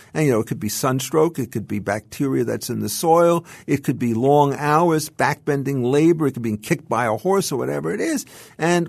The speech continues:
what happens is you give up all of that, you work for a dangerous plant, which is safer than the farm from which you came. And so this is a net improvement in safety. And if you simply assume that everybody's entitled to a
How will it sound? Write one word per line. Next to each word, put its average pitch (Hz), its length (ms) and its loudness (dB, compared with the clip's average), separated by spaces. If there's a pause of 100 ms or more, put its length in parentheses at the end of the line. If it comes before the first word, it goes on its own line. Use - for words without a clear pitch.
what 180 80 0
happens 220 460 -2
is 185 120 -2
you 180 120 -2
give 214 200 -2
up 190 200 2
all 202 240 4
of 185 80 -2
that, 165 240 -2
you 165 80 0
work 180 260 -2
for 175 160 -2
a 147 40 -2
dangerous 180 520 -2
plant, 120 340 -6
which 151 200 -10
is 143 80 -6
safer 143 340 -2
than 139 160 -4
the 139 80 -4
farm 123 320 -8
from 131 180 -8
which - 220 -10
you 190 60 -12
came. - 400 -10 (340)
And 151 160 2
so 165 200 2
this 165 200 2
is 185 120 -4
a 175 100 4
net 156 240 0
improvement 147 520 -4
in 131 120 -6
safety. - 520 -8 (280)
And 156 180 2
if 147 140 -2
you 165 100 0
simply 165 440 2
assume 151 340 0
that 135 120 0
everybody's 131 520 0
entitled 123 480 -4
to 123 180 -2
a 110 140 0